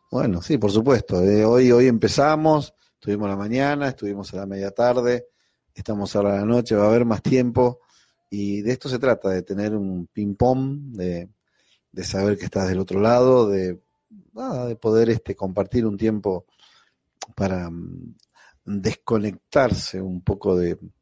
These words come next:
de todo lo otro. Lo otro es avasallador.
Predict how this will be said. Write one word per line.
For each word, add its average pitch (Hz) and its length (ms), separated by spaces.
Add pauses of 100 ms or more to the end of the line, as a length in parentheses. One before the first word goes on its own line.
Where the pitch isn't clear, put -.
(160)
de 87 140
todo 107 220
lo 98 100
otro. 87 200
Lo 98 100
otro 104 200
es - 260 (400)
avasallador. 98 1080